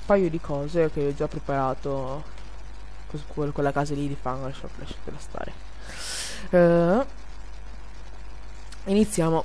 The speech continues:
con la prima cosa. Eh, il quarzo, prete-, praticamente nel Nether troveremo,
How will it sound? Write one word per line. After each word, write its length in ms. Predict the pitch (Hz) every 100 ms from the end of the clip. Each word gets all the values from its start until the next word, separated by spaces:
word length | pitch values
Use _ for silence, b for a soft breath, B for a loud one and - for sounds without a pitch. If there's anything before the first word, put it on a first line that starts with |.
| -
con 120 | 175
la 40 |
prima 200 | 160 156
cosa. 260 | 151 160 170 - - B B B - - -
Eh, 260 | - 202 - -
il 140 | 269 -
quarzo, 500 | - 143 - 175 -
prete-, 420 | - 254 247 226
praticamente 560 | 220 220 247 247 180 180
nel 160 | 190 180
Nether 280 | 151 175
troveremo, 560 | - 175 165 151 151